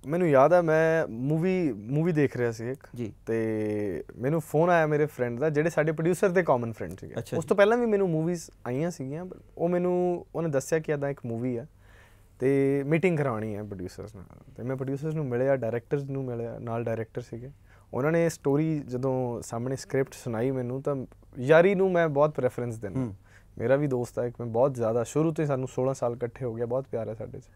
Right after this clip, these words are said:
Speaker 1: ਤੇ ਯਾਰੀ ਨੂੰ ਬਹੁਤ ਪ੍ਰੈਫਰੈਂਸ ਦੇਣ ਕਰਕੇ ਮੈਨੂੰ ਸਕ੍ਰਿਪਟ ਬਹੁਤ ਵਧੀਆ ਲੱਗੀ, overall ਜਿਹੜੀ ਸਕ੍ਰਿਪਟ ਆ ਬਹੁਤ ਵਧੀਆ ਲੱਗੀ ਮੈਨੂੰ।
Speaker 2: ਹੂੰ।
Speaker 1: ਤੇ ਇੱਦਾਂ ਫਿਰ ਮੈਂ ਫਿਲਮ ਸਾਈਨ ਕੀਤੀ। ਇਹ ਫਿਲਮ ਮੈਂ ਸਾਈਨ ਸੋਚ ਗਾਣੇ ਤੋਂ ਪਹਿਲਾਂ ਦੀ ਕੀਤੀ ਹੋਈ ਸੀ।
Speaker 2: ਜੀ।
Speaker 1: ਤੇ ਸ਼ੂਟਿੰਗ ਦੌਰਾਨ ਸਿਰਫ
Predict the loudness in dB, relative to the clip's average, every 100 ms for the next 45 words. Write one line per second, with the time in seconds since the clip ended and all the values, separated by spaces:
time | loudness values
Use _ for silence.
0 | _ -20 -20 -8 2 4 6 6 6 2
1 | 2 2 0 0 -2 0 0 0 0 -2
2 | -4 0 0 2 6 6 6 4 2 2
3 | 2 2 4 4 4 2 -2 -2 -2 0
4 | 0 0 -2 -2 -2 -2 -4 -10 -12 -10
5 | -10 -12 -20 -20 -16 -6 -2 0 0 -2
6 | -4 -6 -14 -6 0 4 4 6 4 4
7 | 2 -2 -2 0 0 0 0 0 -6 -6
8 | -4 0 0 0 0 -2 -2 -4 -4 -4
9 | -6 -4 -4 -2 -2 -6 -8 -10 -10 -10
10 | -12 -16 -12 -8 -8 -10 -20 -20 _ -10
11 | -4 -2 -2 -4 -4 -6 -10 -16 -14 0
12 | 2 6 6 8 8 8 6 2 -4 -10
13 | -20 -20 -20 -8 2 2